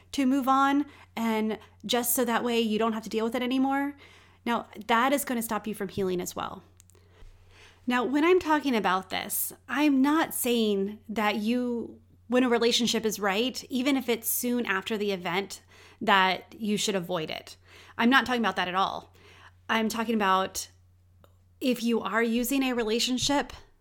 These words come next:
and you know the person's not right for you or you're not ready for a relationship and you jump into it,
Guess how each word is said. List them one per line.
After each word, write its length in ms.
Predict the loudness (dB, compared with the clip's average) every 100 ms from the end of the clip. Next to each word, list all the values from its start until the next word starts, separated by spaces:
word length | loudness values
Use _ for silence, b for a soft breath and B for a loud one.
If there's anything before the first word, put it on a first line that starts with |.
| _ _ _ -6
and 560 | -2 0 2 0 -4 -6
you 220 | -4 0
know 200 | 0 0
the 80 | -2
person's 420 | -4 -6 -4 0
not 220 | 2 0
right 240 | 0 -2 0
for 140 | 0
you 360 | 0 2 2 2
or 160 | 0
you're 220 | 0 0 2
not 320 | 4 2 0
ready 260 | 0 0 -2
for 340 | 0 0 0
a 160 | 0 0
relationship 680 | 2 0 0 -2 0 -2 -2 B B B
and 160 | 2 4
you 80 | 4
jump 240 | 2 2
into 280 | 0 2 2
it, 180 | 2